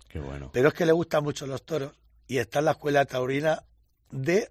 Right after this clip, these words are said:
Speaker 2: Badajoz, la mejor escuela taurina de España. Yo le dije, un día fuimos a Toledo, digo, "La estación de autobuses,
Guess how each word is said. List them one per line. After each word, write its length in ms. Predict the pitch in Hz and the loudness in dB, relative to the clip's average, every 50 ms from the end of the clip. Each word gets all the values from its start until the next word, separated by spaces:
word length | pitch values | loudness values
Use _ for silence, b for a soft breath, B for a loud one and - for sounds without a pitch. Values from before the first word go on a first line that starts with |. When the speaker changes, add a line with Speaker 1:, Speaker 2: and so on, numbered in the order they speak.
| _ _ | _ _
Speaker 2:
Badajoz, 580 | 110 110 107 92 92 - - 156 151 - - | -2 -2 0 0 0 -2 -2 -2 -2 -2 -4
la 140 | 98 117 117 | -4 -4 -4
mejor 260 | 107 104 - - 143 139 | -4 -2 -2 -2 -2 -2
escuela 320 | - - 143 131 120 113 | -2 -2 -2 -2 -2 -2
taurina 320 | 107 113 107 107 104 104 | -4 -6 -8 -8 -8 -8
de 80 | 98 95 | -8 -8
España. 360 | 87 - - - - - - - _ _ _ B B B B B B B B B B B B B B B B - | -10 -10 -12 -14 -14 -14 -20 -20 _ _ _ B B B B B B B B B B B B B B B B 2
Yo 120 | 143 160 | 4 6
le 100 | 160 147 | 6 6
dije, 320 | 120 110 - - - 71 69 - _ _ _ _ _ - | 4 0 -4 -6 -8 -10 -12 -14 _ _ _ _ _ -10
un 140 | 131 120 | -8 -6
día 280 | 104 104 98 87 85 - - _ | -4 -2 -2 -2 -4 -6 -10 _
fuimos 360 | - - 123 117 113 117 - | -8 -6 -4 -2 -2 0 0
a 80 | 120 104 | 0 0
Toledo, 300 | - 143 165 175 185 175 | 4 6 6 6 6 4
digo, 180 | 143 123 110 | 2 0 4
"La 80 | 117 120 | 6 6
estación 360 | 117 - - 127 131 170 170 | 6 6 4 4 4 4 6
de 60 | 170 | 8
autobuses, 720 | 175 165 160 - 151 120 85 71 - - 73 67 - - | 8 6 6 4 0 0 0 -2 -4 -6 -8 -10 -14 -16